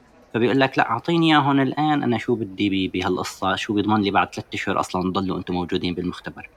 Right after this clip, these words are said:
هلأ مين الشخص اللي، اللي مثل ما أنت قلت اللي بيعتمد على الداتا ويؤمن فيها؟ اللي، اللي مر بالتجربة مرة مرتين وصار عنده حدس أو خبرة إني لا، أوكي، بعد ثلاثة أشهر لنقل رح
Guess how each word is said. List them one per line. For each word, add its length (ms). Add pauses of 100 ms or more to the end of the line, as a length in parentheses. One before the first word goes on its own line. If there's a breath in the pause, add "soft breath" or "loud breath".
(560)
هلأ 260
مين 180
الشخص 380
اللي، 480
اللي 200
مثل 200
ما 100
أنت 160
قلت 280
اللي 140
بيعتمد 420
على 140
الداتا 360
ويؤمن 380
فيها؟ 420
اللي، 320
اللي 160
مر 160
بالتجربة 500
مرة 300
مرتين 520 (560)
وصار 280
عنده 260
حدس 400
أو 120
خبرة 380
إني 460
لا، 180 (100)
أوكي، 300
بعد 240
ثلاثة 240
أشهر 260
لنقل 680 (160)
رح 280